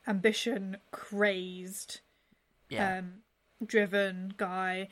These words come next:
Speaker 1: He doesn't really care about Lady Macbeth going crazy. He just says,
Speaker 2: Yeah.
Speaker 1: like, "Cure her of that." Like, it's really
Speaker 2: Yeah.
Speaker 1: throw-, it's off the cuff. It's a throwaway thing.
Speaker 2: Mm.
Speaker 1: Yeah. So you do see the, the progression, and I think that
Speaker 2: Mm.
Speaker 1: was really good.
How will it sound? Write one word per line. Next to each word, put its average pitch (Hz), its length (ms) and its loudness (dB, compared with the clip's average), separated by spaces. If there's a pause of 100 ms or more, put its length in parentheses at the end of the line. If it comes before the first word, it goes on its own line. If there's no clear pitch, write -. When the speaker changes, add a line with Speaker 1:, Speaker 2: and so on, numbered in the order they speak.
(120)
Speaker 1:
He 220 100 -2
doesn't 220 480 6
really 202 260 4
care 202 360 4
about 196 320 0
Lady 202 220 0
Macbeth 208 400 -2
going 190 300 -2 (100)
crazy. 196 560 0 (180)
He 214 80 -6
just 208 220 2
says, 208 80 6
Speaker 2:
Yeah. 113 160 4
Speaker 1:
like, - 160 -4
"Cure 208 300 8
her 190 220 0
of 180 100 -4
that." 185 280 -2
Like, 185 380 -6
it's - 180 -6
really 202 220 2
Speaker 2:
Yeah. 214 180 6
Speaker 1:
throw-, 226 360 8
it's 220 240 2
off 226 180 6
the 226 80 0
cuff. 208 240 -2
It's 196 140 -8
a 185 40 -8
throwaway 208 580 4
thing. 208 280 0
Speaker 2:
Mm. 151 360 2 (200)
Speaker 1:
Yeah. 202 320 8 (140)
So 254 240 6 (180)
you 262 140 2
do 285 180 8
see 277 160 6
the, 240 260 6 (100)
the 226 100 2
progression, 240 580 4
and 247 160 0
I 220 80 4
think 214 180 2
that 202 120 -2
Speaker 2:
Mm. 143 100 0
Speaker 1:
was - 280 -6 (420)
really 202 320 6
good. 208 320 -4